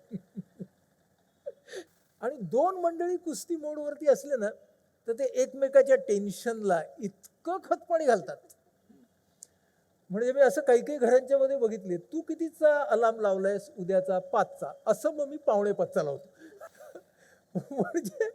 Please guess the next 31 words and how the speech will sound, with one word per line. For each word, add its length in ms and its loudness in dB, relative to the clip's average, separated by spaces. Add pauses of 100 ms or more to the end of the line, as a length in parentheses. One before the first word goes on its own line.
(440)
ही 140 -2
कुस्ती 800 -2
दोन 380 -2
जण 280 0
खेळत 300 0
असतात 240 4
बरं 220 2
का, 120 -4
आणि 160 -2 (220)
झोपत 420 0
दोघेही 300 2
नाहीत. 220 0 (840)
<laughs> 240 -8 (460)
म्हणजे 200 -6
त्याला 200 4
आपल्या 500 0
मराठीमध्ये 640 2
फार 240 -2
चांगला, 420 0
चांगला 440 0 (140)
शब्द 220 -6
आहे 80 -2
हुसका, 400 -2 (720)
की 100 -4
रे 60 0
उद्या 420 2
एवढ्या 360 2
वेळेला 280 2
उठायचं 560 -2
ना, 80 -2
त्याचा 200 -8